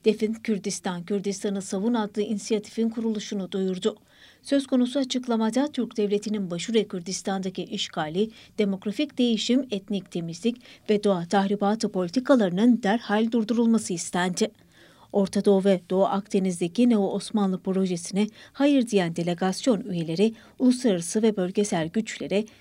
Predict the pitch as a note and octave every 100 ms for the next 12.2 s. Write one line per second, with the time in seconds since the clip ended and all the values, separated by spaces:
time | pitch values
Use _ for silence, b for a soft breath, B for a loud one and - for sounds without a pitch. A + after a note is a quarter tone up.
0 | B D4 C4+ B3 A3+ G#3+ G3+ G3 E3+ F3
1 | A#3+ B3+ C4+ A#3+ G#3 - - - E3 E3+
2 | A3 A3 B - C#4+ D4 C#4+ A#3 F#3+ G#3+
3 | A3 G3 - F#3 F3+ A3+ B3 A#3 A3+ G3
4 | G3 F#3+ F3+ A3 - B3 B3+ B3+ A#3+ G#3+
5 | E3 E3+ F3 E3+ - _ _ _ A#3 G3+
6 | F#3+ G3 F#3 G#3+ A3 A#3+ G#3 G#3 G3 -
7 | G#3 G3 G3 G3 F#3+ F3+ C4 B3+ G#3+ G3
8 | G3 F#3+ E3+ - F#3+ F#3 F#3 F3+ A3 A#3+
9 | A3+ F#3+ - G3 - F#3+ F3+ G#3+ F#3+ F3
10 | G3 F#3 F#3 F3 F3 G3 G3+ G3 F#3+ F3+
11 | F#3 F#3+ G3 - F#3+ F3 F3 G3 - F#3
12 | F3 G3+